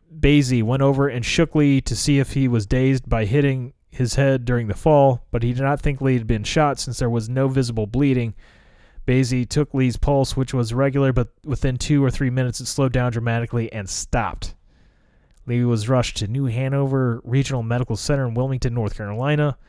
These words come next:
Attempts to save him were unex-, unsuccessful. After six hours of emergency surgery, Lee was pronounced dead at one oh three P M,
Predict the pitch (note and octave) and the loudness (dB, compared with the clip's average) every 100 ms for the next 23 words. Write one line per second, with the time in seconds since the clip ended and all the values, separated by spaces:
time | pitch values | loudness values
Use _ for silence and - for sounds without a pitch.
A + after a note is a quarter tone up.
0 | _ _ _ _ - - D#3 C3+ B2 - | _ _ _ _ -10 -2 -2 -2 -4 0
1 | C#3+ C3+ C3+ C3+ C3 A#2 G#2+ - - - | 2 2 0 0 0 0 -2 -6 -6 -10
2 | _ _ C3 C#3+ C3 - E3 D#3+ D#3+ C#3+ | _ _ -6 -4 -4 0 0 0 -2 -2
3 | C#3 A#2+ - - F3+ F3 E3 D3+ C3+ C3 | -2 -4 -4 -2 0 2 2 2 -2 0
4 | D3 C#3+ C3 - A2+ - F3 D3+ A2+ G#2 | 0 0 -2 -4 -4 0 0 0 -2 -2
5 | G2 - - _ _ _ _ _ - - | -4 -12 -20 _ _ _ _ _ -20 -10
6 | - A#2+ A#2 - A2 A2 - A2+ G#2 G#2+ | 0 2 2 0 -2 -2 0 -2 -2 -4
7 | - - G#2+ A2+ B2+ A#2 A#2+ A#2 - G#2 | -10 -16 -4 0 2 2 0 0 0 0
8 | F2+ | 0